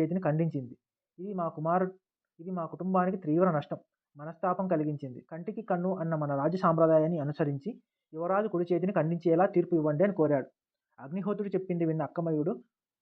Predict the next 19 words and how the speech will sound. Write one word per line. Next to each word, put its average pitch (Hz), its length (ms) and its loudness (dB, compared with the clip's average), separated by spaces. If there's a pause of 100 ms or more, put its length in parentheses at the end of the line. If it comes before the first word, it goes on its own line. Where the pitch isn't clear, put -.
(360)
రాజు 160 280 -8
కొద్ది 170 300 -4
క్షణాల 170 340 2
ఆలోచనలో 160 440 6
పడ్డాడు. 139 360 2 (300)
మహారాజు 170 460 -2
ఏ 147 180 0
తీర్పు 175 280 2
చెబుతాడోనని 160 560 2
అందరూ 175 300 6
ఆసక్తిగా 160 440 4
ఎదురుచూశారు. 147 500 0 (360)
అప్పుడు 190 360 -6 (200)
రాజు 156 440 -4
అగ్నిహోత్రుడితో, 147 680 0 (260)
"పండితోత్తమా, 165 640 -4 (300)
నా 165 180 -8
కుమారుడు 185 440 0
ఏ 156 200 2